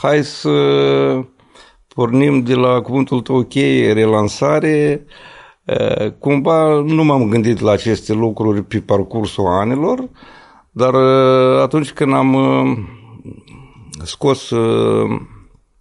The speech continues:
albumul al nouălea al formației Trigon, eh, cineva mi-a spus că, „Uite, Anatol,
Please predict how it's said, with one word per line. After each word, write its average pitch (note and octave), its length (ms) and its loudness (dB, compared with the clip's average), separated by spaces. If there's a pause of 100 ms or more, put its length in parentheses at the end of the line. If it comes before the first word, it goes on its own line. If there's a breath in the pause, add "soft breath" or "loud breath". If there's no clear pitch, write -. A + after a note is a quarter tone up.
(340)
albumul F#2+ 680 -2
al F#2 280 -2
nouălea F#2+ 480 -2
al F2+ 140 -4
formației G2+ 540 -6
Trigon, C#3+ 580 -6 (800 loud breath)
eh, A#2 960 0 (300)
cineva D3+ 880 -2
mi-a E3 180 0
spus - 500 -8
că, - 180 -8
„Uite, C#3+ 640 -2
Anatol, C#3 760 -2